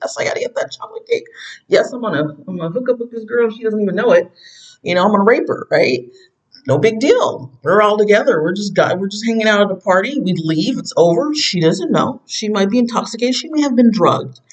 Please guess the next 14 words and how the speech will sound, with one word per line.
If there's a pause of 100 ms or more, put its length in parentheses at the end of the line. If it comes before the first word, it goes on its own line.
(320)
you
know? (1300)
So
when
you (480)
make
a
decision
about
something
that
you're
tempted
with,